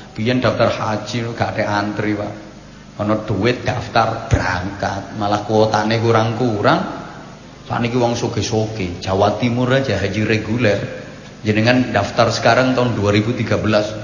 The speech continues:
berangkatnya tahun dua ribu dua puluh enam. Cuma antri lo telulas tahun. Saking sugih-sugihne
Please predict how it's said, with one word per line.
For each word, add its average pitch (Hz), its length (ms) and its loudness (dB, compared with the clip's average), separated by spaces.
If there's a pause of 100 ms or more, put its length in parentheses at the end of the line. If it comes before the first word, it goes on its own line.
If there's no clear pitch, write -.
(480)
berangkatnya 113 640 4
tahun 120 240 2
dua 98 120 2
ribu 101 200 -2
dua 101 240 0
puluh 104 160 0
enam. 90 420 0 (760)
Cuma 104 240 6 (240)
antri 135 240 6
lo 143 160 6
telulas 127 400 6
tahun. 104 400 2 (960)
Saking 139 400 4
sugih-sugihne 110 640 2